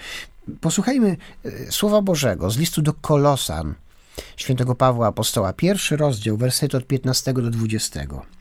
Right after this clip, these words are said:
„On jest obrazem Boga niewidzialnego”, święty Paweł mówi tu o Jezusie,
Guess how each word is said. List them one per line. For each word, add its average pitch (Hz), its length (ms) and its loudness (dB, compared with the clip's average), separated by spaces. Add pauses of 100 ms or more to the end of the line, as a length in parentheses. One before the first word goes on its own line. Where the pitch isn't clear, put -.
(160)
„On 147 300 4
jest 147 240 0
obrazem 135 560 2
Boga 131 340 0
niewidzialnego”, 127 1160 2 (200)
święty - 280 -4
Paweł 98 280 0
mówi 98 240 0
tu 98 120 -2
o 95 40 2
Jezusie, 98 600 -2